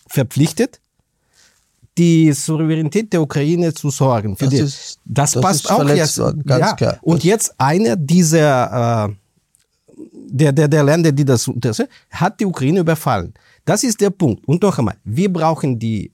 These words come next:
Speaker 1: militärische Hilfe, dass wir unser Territorium wieder befreien. Wir haben überhaupt keine, keine Ziele, ein anderes Land zu überfallen. Das passt nicht.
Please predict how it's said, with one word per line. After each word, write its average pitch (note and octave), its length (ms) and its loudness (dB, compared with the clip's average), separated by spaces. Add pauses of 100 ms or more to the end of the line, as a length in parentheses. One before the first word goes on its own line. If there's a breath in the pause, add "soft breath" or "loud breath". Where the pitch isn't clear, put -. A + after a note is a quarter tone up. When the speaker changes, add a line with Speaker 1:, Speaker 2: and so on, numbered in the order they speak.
(160)
Speaker 1:
militärische B2+ 600 -2
Hilfe, C#3 440 -2 (380 soft breath)
dass D#3 320 0
wir F3 440 0 (220 soft breath)
unser D#3 360 0 (440)
Territorium C3+ 680 0
wieder C3 300 0
befreien. C3+ 680 -2 (400)
Wir D3 260 0
haben F3 260 2 (120)
überhaupt F#3 720 0
keine, D#3 920 0
keine D3+ 400 -2
Ziele, G3 640 0 (300 soft breath)
ein D3 300 -2
anderes E3+ 540 2
Land D#3+ 460 0 (180)
zu E3+ 220 2
überfallen. D#3 540 0
Das B2 160 -2
passt C3+ 340 0
nicht. A3+ 260 0